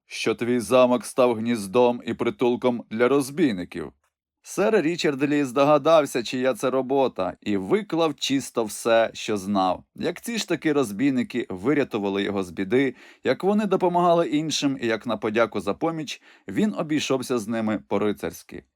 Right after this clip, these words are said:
Король прихильно поставився до його оповідання і докладніше розпитав про Робіна Гуда.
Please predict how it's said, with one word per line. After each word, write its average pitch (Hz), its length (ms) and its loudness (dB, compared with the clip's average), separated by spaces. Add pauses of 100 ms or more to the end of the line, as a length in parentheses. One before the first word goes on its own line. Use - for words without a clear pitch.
Король 110 320 4
прихильно 190 560 2
поставився 139 640 2
до 117 120 0
його 117 200 2
оповідання 117 800 2
і 104 100 -4
докладніше 151 720 -2
розпитав 131 680 0
про 107 160 -4
Робіна 101 360 0
Гуда. 92 420 -6